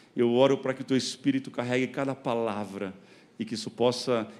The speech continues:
iluminar o coração e a mente dos Teus filhos. Em nome de Jesus eu oro. Quem crê comigo, diga amém.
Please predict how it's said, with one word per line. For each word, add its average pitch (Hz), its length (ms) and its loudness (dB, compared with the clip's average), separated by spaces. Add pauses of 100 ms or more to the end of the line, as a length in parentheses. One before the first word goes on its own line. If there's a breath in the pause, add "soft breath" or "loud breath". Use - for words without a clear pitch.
iluminar 117 540 2
o 107 40 -4
coração 110 440 -4
e 120 40 -4
a 113 80 -4
mente 107 320 -2
dos 107 140 -10
Teus 110 300 -6
filhos. 98 320 -6
Em 104 80 -4
nome 120 260 0
de 120 80 -2
Jesus 113 420 -4
eu 98 120 -2
oro. 104 260 2
Quem 104 160 -6
crê 104 160 -2
comigo, 107 260 -2
diga 110 220 -2
amém. 104 300 0